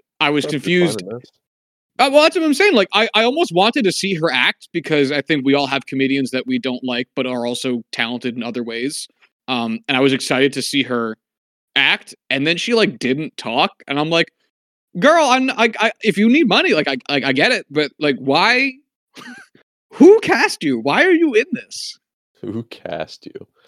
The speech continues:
Speaker 2: Yeah, I don't know. Um, I
Speaker 1: Like,
Speaker 2: will
Speaker 1: Ben
Speaker 2: say
Speaker 1: Safdie has more lines than her.
Speaker 2: Yeah,
Speaker 1: That's
Speaker 2: I,
Speaker 1: weird.
Speaker 2: I was gonna say, I was super happy to see Benny Safdie in this. Softy,
Speaker 1: Yeah.
Speaker 2: whatever.
Speaker 1: Whatever. I don't know what, what
Speaker 2: Soft-,
Speaker 1: is right
Speaker 2: is
Speaker 1: either.
Speaker 2: there an N in there? I don't know.
Speaker 1: There's two N's in Benny. There's none in Softy.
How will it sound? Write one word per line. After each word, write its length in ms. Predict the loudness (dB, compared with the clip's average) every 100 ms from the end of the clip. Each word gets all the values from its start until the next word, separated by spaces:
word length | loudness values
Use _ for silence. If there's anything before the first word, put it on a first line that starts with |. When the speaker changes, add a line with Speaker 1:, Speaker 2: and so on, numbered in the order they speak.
| _ _ _ _ _ _
Speaker 2:
Yeah, 140 | -4
I 20 | -2
don't 100 | -4
know. 200 | -6 -8 -16 -6
Um, 380 | -2 -2 -4 -6
I 160 | 0 2
Speaker 1:
Like, 60 | 4
Speaker 2:
will 160 | 2
Speaker 1:
Ben 280 | 2 2 2
Speaker 2:
say 180 | 0 2
Speaker 1:
Safdie 360 | 2 0 -4
has 180 | -4 -2
more 200 | 0 2
lines 300 | 2 0 -2
than 100 | -10
her. 160 | -12 -10 -2
Speaker 2:
Yeah, 120 | 2
Speaker 1:
That's 220 | 2 0
Speaker 2:
I, 40 | -4
Speaker 1:
weird. 400 | 0 0 0 -12 _
Speaker 2:
I 60 | 0
was 120 | 0 0
gonna 160 | -4
say, 200 | 2 4
I 60 | 4
was 160 | 0 -2
super 320 | -2 0 2
happy 260 | 2 0
to 60 | -6
see 140 | -6 -6
Benny 240 | -4 -6
Safdie 440 | -4 -2 -2 -6
in 80 | -10
this. 340 | -10 -14 -20 _ _ _ _ _ _ _
Softy, 440 | -10 -8 -6 0
Speaker 1:
Yeah. 100 | 0 0 _
Speaker 2:
whatever. 280 | -14 -12 -16 _ _
Speaker 1:
Whatever. 440 | -4 0 0 -2 -4 -4
I 80 |
don't 100 | -2
know 100 | 0
what, 120 | -2 -4
what 100 | -2 0
Speaker 2:
Soft-, 160 | 0
Speaker 1:
is 20 | -2
right 160 | -6
Speaker 2:
is 60 | -4
Speaker 1:
either. 200 | -4 0
Speaker 2:
there 120 | -2
an 80 | 0
N 60 | -4
in 80 | -4
there? 220 | -6 -8 _ _
I 80 | -10
don't 100 | -10
know. 140 | -12 -16 _ _ _ _ _ _ _ _ _ _
Speaker 1:
There's 200 | 2 2
two 180 | 6 6
N's 240 | 6 2 -6
in 100 | 0
Benny. 340 | 2 2 0
There's 220 | -4 -4
none 200 | -2 0
in 100 | -2
Softy. 520 | -2 -4 -4 -10 -14